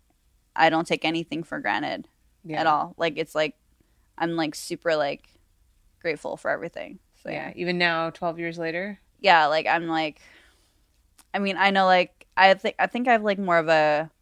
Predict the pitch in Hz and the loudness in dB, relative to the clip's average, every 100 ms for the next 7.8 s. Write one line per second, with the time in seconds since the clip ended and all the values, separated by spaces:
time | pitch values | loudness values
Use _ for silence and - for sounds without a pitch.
0 | _ _ _ _ _ _ _ 165 - - | _ _ _ _ _ _ _ -6 -6 -4
1 | 175 160 165 156 - - 160 - 139 - | -6 -4 -6 -6 -10 -14 -14 -12 -10 -10
2 | 160 - 165 165 _ _ _ 185 165 160 | -12 -14 -16 -18 _ _ _ -6 -4 -4
3 | 185 180 180 175 175 151 160 156 156 160 | -4 -4 -6 -4 -4 -4 -8 -8 -10 -10
4 | 156 151 147 - - 151 143 151 160 147 | -10 -10 -16 -20 -10 -6 -6 -8 -10 -6
5 | 170 170 180 170 170 165 156 160 151 147 | -4 -4 -4 -6 -6 -6 -6 -6 -6 -6
6 | 151 151 151 85 - - - - 147 104 | -10 -10 -14 -14 -14 -14 -14 -8 -8 -8
7 | - 175 175 175 - 170 160 92 | -10 -4 -2 -2 -6 -12 -12 -14